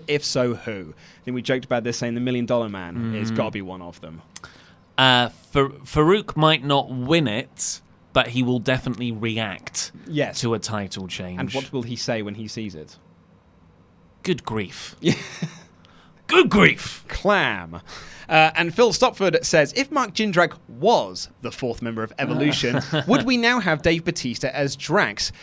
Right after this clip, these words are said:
Speaker 1: Uh, well, um, Jindrak was gonna replace Orton,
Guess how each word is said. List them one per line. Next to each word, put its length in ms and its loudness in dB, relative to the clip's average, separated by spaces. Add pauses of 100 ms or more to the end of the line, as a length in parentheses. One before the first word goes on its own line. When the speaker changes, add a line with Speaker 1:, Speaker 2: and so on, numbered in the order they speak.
(140)
Speaker 1:
Uh, 120 8
well, 300 2 (160)
um, 420 2 (160)
Jindrak 300 4
was 140 -2
gonna 200 0
replace 460 0
Orton, 480 -4